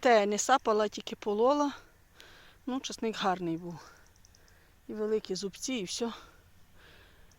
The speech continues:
Ну, але я ще ото трошки докупила, щоб ще другого посадити. Щоб весь час один і той самий не був, бо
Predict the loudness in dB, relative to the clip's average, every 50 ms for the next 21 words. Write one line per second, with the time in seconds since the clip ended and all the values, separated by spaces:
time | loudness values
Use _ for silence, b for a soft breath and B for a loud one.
0 | B -8 -4 -2 -2 -2 -2 0 -2 0 0 0 0 0 -2 -4 -6 -10 -10 -8
1 | -8 -6 -6 -6 -6 -8 -8 -4 -2 0 0 0 -2 -6 -14 -20 -20 -20 -20 -20
2 | -16 -14 -14 -8 -4 -2 -2 0 0 -2 -4 -6 -12 -20 -20 B B B B B
3 | B B B B B B B -12 -10 -6 -4 -2 -2 -2 -2 -2 -2 -2 -2 -4
4 | -6 -6 -4 -4 -4 -2 -2 -2 -4 -4 -8 -14 -14 -14 -16 -20 -20 -20 -20 -20
5 | -20 -20 -20 -20 -20 -20 -20 -20 -20 b b b b b b b b b b b
6 | -18 -14 -12 -8 -6 -4 -4 -2 -2 -2 -2 -2 -4 -6 -4 -2 -2 -2 -4 -4
7 | -6 -6 -4 -4 -2 -2 -2 -2 -2 -2 -2 -2 -4 -4 -6 -6 -6 -6 -6 -8